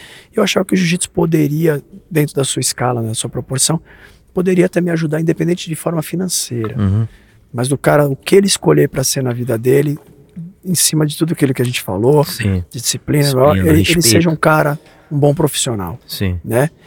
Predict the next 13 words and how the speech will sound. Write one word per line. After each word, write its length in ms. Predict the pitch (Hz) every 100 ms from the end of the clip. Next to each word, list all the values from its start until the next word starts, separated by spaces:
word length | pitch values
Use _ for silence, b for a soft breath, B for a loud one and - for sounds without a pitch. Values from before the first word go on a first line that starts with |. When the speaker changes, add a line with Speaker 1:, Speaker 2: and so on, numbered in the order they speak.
| B B B -
Speaker 1:
E 220 | 147 170
esse 180 | 190 -
projeto, 560 | 196 175 170 214 -
cara, 160 | - 139
eu 60 | 127
comecei 680 | 151 160 - 156 175 196 226 - -
no 100 | 170
intuito 320 | 160 196 196
de 80 | -
fazer 220 | 156 160
campeão. 480 | 165 180 147 117 107 - B B B B _
Eu 120 | 185
achava, 600 | 190 - 175 165 143 123